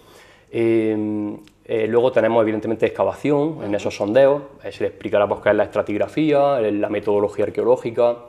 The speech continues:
Speaker 1: eh, una compañera que es topógrafa, pues, le explicará, pues, cómo funciona una
Speaker 2: Ujú.
Speaker 1: estación total. Es decir, que conozcan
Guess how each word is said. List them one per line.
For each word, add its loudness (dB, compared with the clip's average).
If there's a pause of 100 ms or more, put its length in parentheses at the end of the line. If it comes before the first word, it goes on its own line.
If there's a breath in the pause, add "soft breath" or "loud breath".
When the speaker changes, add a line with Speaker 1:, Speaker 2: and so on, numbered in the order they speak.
(760 soft breath)
Speaker 1:
eh, 2
una 2
compañera 4
que 2
es -2
topógrafa, 4
pues, 4
le -2
explicará, 2
pues, -4
cómo -2
funciona -4
una 0
Speaker 2:
Ujú. -8
Speaker 1:
estación -4
total. -2
Es 0
decir, -2
que -2
conozcan -2